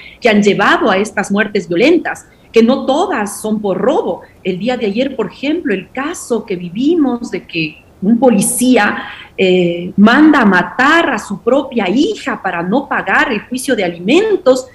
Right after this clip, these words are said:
discúlpeme, pero eso es algo que desde mi punto de vista no tiene perdón de Dios. Es una cosa que va más allá de alarmarnos por la delincuencia.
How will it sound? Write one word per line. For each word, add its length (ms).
discúlpeme, 680
pero 260
eso 240
es 160
algo 640
que 100
desde 220
mi 100
punto 380
de 100
vista 800
no 200
tiene 280
perdón 360
de 80
Dios. 380
Es 140
una 260
cosa 320
que 80
va 140
más 240
allá 720
de 120
alarmarnos 680
por 120
la 80
delincuencia. 920